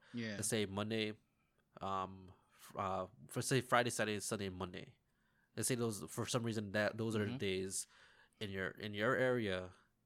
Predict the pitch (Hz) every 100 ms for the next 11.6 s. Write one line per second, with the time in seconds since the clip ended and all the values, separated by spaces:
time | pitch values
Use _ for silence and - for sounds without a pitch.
0 | _ _ _ 110 104 95 95 104 90 92
1 | - - 104 104 98 98 95 - - 95
2 | 95 95 92 92 90 95 87 - _ -
3 | - - 95 92 87 85 85 92 90 -
4 | _ _ - 104 - - _ _ _ _
5 | _ _ _ _ _ _ - - - -
6 | _ _ _ - 180 226 233 262 - 117
7 | 151 - _ - 151 151 107 147 147 -
8 | - 139 135 151 135 117 127 175 175 -
9 | - 123 156 208 190 - _ _ _ _
10 | _ _ _ _ 87 120 127 139 - -
11 | 208 214 117 110 110